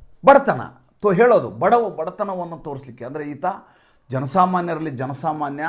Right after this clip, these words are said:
ಈತಗೆ ಯಾವುದೇ ಅದ್ಧೂರಿತನ ಇಲ್ಲ ಅಂತ ಬಿಂಬಿಸಲಿಕ್ಕಾಗಿ ಕೋಟ್ಯಾಂತರ ರೂಪಾಯಿ ಖರ್ಚು ಮಾಡ್ಬೇಕು ಅಂತ ಸ್ವತಃ ಸರೋಜಿನಿ ನಾಯ್ಡು ಅವರು ಗಾಂಧಿ ಬಗ್ಗೆ ಹೇಳಿದ್ರು. ಇಂಥ ಗಾಂಧಿ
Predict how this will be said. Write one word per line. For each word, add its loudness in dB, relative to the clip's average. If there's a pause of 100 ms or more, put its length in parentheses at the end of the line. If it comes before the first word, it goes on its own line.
(500)
ಈತಗೆ -4
ಯಾವುದೇ 2
ಅದ್ಧೂರಿತನ 0
ಇಲ್ಲ -2 (600)
ಅಂತ 0
ಬಿಂಬಿಸಲಿಕ್ಕಾಗಿ 0
ಕೋಟ್ಯಾಂತರ 2
ರೂಪಾಯಿ -8
ಖರ್ಚು -8
ಮಾಡ್ಬೇಕು -8
ಅಂತ -10
ಸ್ವತಃ -2 (600)
ಸರೋಜಿನಿ 0
ನಾಯ್ಡು -2
ಅವರು -4
ಗಾಂಧಿ -4
ಬಗ್ಗೆ -8
ಹೇಳಿದ್ರು. -16 (600)
ಇಂಥ 2
ಗಾಂಧಿ 2